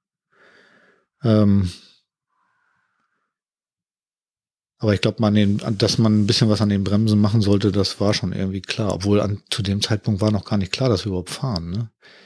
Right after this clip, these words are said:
Ich glaub, ich hatte das nur so erzählt. Ach, ich weiß jetzt gar nicht mehr ganz genau. Vielleicht bin ich grad ein bisschen mit der Reihenfolge durcheinander gekommen. Wir sind ja noch das, noch ein zweites Mal,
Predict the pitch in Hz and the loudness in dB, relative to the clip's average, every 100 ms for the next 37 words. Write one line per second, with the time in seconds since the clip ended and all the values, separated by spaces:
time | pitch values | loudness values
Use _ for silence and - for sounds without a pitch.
0 | _ _ _ _ _ _ _ _ _ _ | _ _ _ _ _ _ _ _ _ _
1 | - 101 104 107 104 101 - 98 90 104 | -4 -4 0 0 0 0 0 0 0 0
2 | 139 98 - - 107 123 - _ - 87 | 0 -2 -2 -4 -2 -4 -6 _ -6 -6
3 | - 117 - 104 - 95 95 98 92 113 | 0 0 0 -4 -2 -2 -2 -4 -2 -2
4 | - - 90 87 104 - 117 101 - - | -2 -4 -6 -2 -4 -4 -6 -4 -6 -6
5 | 110 117 107 107 107 127 - 92 92 95 | -4 -2 0 0 2 0 -2 -4 -4 -4
6 | 92 95 92 - 95 98 113 131 120 117 | -4 -4 -6 -4 -2 2 2 2 0 -2
7 | 110 131 117 113 127 127 110 107 92 95 | 0 2 0 0 0 0 0 2 2 2